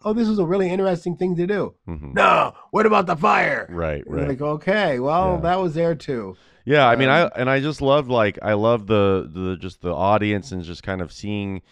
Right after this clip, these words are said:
Speaker 2: seeing people, especially to any one time anyone's on camera, the w-, literally the way they speak, the speech patterns, the word choice, the slang,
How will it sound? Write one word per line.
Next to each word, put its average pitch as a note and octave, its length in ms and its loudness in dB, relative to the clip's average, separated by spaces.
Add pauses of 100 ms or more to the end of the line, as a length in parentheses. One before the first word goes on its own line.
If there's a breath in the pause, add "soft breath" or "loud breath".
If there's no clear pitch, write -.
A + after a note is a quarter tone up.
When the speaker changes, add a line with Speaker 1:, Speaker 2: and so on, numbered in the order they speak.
(260 soft breath)
Speaker 2:
seeing D3+ 380 -4
people, B2+ 600 4
especially A#2 440 -6
to - 120 -14
any A2+ 200 -4
one G#2+ 160 -4
time G2+ 320 -8
anyone's F#2+ 260 -6
on F2 140 -6
camera, G2 480 -6
the F2 80 -4
w-, E2+ 180 -6
literally D3 380 -2
the A2 100 -2
way G#2+ 180 0
they F2 300 -4
speak, B2+ 720 -8 (440 soft breath)
the E2+ 100 -12
speech B2 360 -8
patterns, A2+ 460 0
the F#2 120 -6
word G#2 340 -2
choice, A2 540 -2
the E2+ 120 -16
slang, G#2+ 840 -2